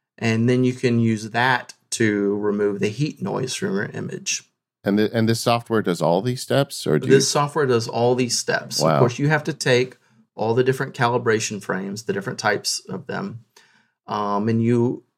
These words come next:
Speaker 1: basically it has a control panel where you say,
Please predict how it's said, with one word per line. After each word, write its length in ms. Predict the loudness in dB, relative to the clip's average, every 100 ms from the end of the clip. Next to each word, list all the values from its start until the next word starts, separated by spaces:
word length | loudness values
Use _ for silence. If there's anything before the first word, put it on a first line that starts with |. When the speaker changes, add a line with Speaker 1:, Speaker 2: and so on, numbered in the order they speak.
| _ _
Speaker 1:
basically 400 | 2 2 0 0
it 60 | 2
has 220 | 2 0
a 60 | 0
control 420 | -2 2 2 2
panel 400 | 0 -2 0 0
where 120 | 0
you 180 | 0 -4
say, 480 | -2 0 0 0